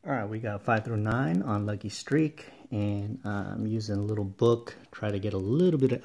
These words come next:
elevation. See if we can't do this right. Looking for the lucky spots. Need some dollar amounts in there. And this thing is just, like, way in my way, but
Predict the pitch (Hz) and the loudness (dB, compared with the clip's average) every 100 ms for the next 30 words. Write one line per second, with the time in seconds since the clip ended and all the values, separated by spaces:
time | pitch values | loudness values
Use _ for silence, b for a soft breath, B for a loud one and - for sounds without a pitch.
0 | 113 104 104 104 104 - 107 107 - - | -2 0 4 6 4 4 4 4 0 -12
1 | _ _ b b b _ _ _ _ - | _ _ b b b _ _ _ _ -8
2 | - - - - 104 - - 71 - - | -8 -6 -6 -4 -6 -4 -4 -4 -6 -6
3 | - - - - B B B B B - | -6 -6 -10 -12 B B B B B -8
4 | 110 - 104 - 110 107 117 131 123 107 | -8 -6 -6 -4 -4 2 2 2 -2 -6
5 | - 139 131 131 - - - - 110 - | 0 4 4 4 0 -6 -8 -4 -4 0
6 | 104 101 - 120 107 110 107 107 107 107 | 0 0 -2 0 4 6 6 6 6 4
7 | 104 104 110 131 - _ b b b b | 4 4 4 2 -4 _ b b b b
8 | b b b b b b - 110 110 - | b b b b b b -4 -4 -4 -6
9 | 104 107 - - - - - 104 98 92 | -8 -8 -10 -12 -12 -16 -8 -4 -2 -2
10 | 85 110 - 107 110 117 117 107 101 | -4 -6 -6 -6 -2 -2 -2 -4 -8